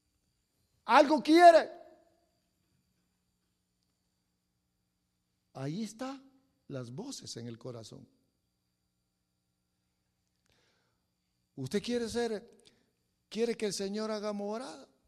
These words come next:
Usted diga: "Aquí está, Señor, lo que te ha-". Cuando usted se iba a venir para,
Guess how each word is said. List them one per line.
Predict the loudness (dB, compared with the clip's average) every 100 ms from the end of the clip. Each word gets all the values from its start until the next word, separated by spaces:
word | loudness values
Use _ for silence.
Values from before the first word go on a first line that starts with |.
| _ _ _ _ _ _ _
Usted | -14 -10 -10 -10
diga: | -12 -18 -20 _ _ _ -20
"Aquí | -18 -16
está, | -16 -18 -20 -20
Señor, | -16 -14 -12 -12
lo | -12
que | -10
te | -10
ha-". | -10 -20 -20 _ _ _ _ _ _ _ _ _ _ _ _ _ _ _ _ _ _ _ _ _ _ _ _ _ _ _ _ _ _ _ _ _ _ _ _ _ _ _ _ _
Cuando | -6 -4 -4
usted | -4 -4
se | -2
iba | -4
a |
venir | -6 -6 -6 -6
para, | -6 -4 -4 -6